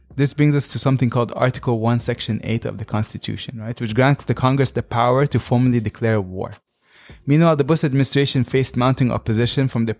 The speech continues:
potential allies worldwide. Uh, faced with this reality, the White House reluctantly realized it needed to work with Congress.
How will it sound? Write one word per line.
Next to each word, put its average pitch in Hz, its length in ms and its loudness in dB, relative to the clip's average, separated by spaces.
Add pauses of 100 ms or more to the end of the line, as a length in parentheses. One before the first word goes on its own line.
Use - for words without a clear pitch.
potential 123 400 0
allies 117 380 2
worldwide. 101 600 -2 (760)
Uh, 113 440 2 (220)
faced 170 280 0
with 147 140 0
this - 160 -4
reality, 135 300 2
the 123 100 2
White 139 180 4
House 143 220 2
reluctantly 127 640 0
realized 120 360 2
it 104 180 -4
needed 123 240 2
to 117 100 -2
work 113 200 2
with 110 140 -2
Congress. 101 560 -8